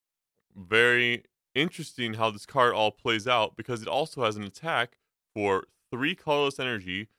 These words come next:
does two hundred damage, and it just, you put three energy from your deck onto your bench Pokemon, or any of your Pokemon in any way you like.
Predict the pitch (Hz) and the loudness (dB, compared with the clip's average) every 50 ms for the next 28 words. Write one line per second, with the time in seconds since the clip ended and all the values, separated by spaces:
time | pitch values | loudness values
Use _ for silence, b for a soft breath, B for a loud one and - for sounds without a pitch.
0 | _ _ - 98 98 92 - - _ - - - - 170 185 202 185 - - - | _ _ -4 -4 -4 -4 -6 -10 _ -20 -12 -8 -6 -6 -6 -6 -8 -8 -6 -4
1 | 151 170 180 160 175 165 127 104 - 135 147 147 107 90 87 92 101 - _ _ | -4 -4 -4 -4 -4 -4 -4 -2 0 0 0 0 0 -2 -4 -4 -6 -10 _ _
2 | _ _ _ _ _ _ _ _ - 113 113 117 117 117 117 117 113 113 117 - | _ _ _ _ _ _ _ _ -2 2 4 4 4 4 4 2 0 -4 -8 -12
3 | - _ _ _ _ _ _ _ _ _ _ _ _ _ _ _ _ _ _ _ | -16 _ _ _ _ _ _ _ _ _ _ _ _ _ _ _ _ _ _ _
4 | _ _ - 120 110 120 113 - - _ _ _ _ _ _ 117 123 117 _ - | _ _ -6 -4 -4 -6 -8 -12 -14 _ _ _ _ _ _ -16 -16 -12 _ -4
5 | - 127 - - 135 135 143 147 143 135 135 135 117 113 113 - - 113 110 101 | -4 -4 -4 -6 -6 -2 0 2 2 2 2 0 -2 -6 -10 -12 -10 -8 -8 -8
6 | 95 85 - 101 101 113 - - 101 107 107 - 107 104 - _ - 107 110 110 | -6 -4 -2 -2 -2 -2 -4 -6 -10 -10 -8 -8 -8 -10 -8 _ -2 0 0 -2
7 | - - - 101 - - 98 92 92 90 - - 110 - - 131 151 160 135 92 | -4 -8 -10 -10 -8 -6 -4 -4 -4 -4 -4 -4 -2 0 0 0 0 -2 -4 -6
8 | 90 90 - 95 95 - 95 92 87 87 87 - 98 95 95 92 90 87 85 85 | -8 -8 -6 -6 -6 -4 -6 -6 -6 -8 -8 -8 -6 -4 -4 -2 -2 -4 -4 -6
9 | 90 87 - - _ _ | -6 -8 -8 -12 _ _